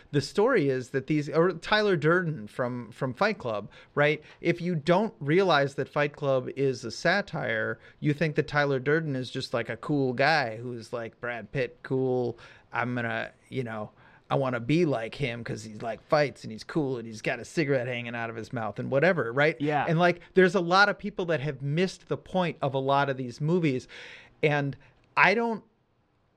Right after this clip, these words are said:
Speaker 1: if Joker is making that point,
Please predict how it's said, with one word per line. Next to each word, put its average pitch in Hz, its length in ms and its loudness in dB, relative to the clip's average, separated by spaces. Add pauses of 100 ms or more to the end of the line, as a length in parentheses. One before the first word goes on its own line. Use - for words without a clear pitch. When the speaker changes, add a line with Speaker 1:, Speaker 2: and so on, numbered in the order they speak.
(300)
Speaker 1:
if 185 240 4
Joker 185 440 4
is 147 220 2
making 160 480 2
that 175 260 0
point, 185 440 -2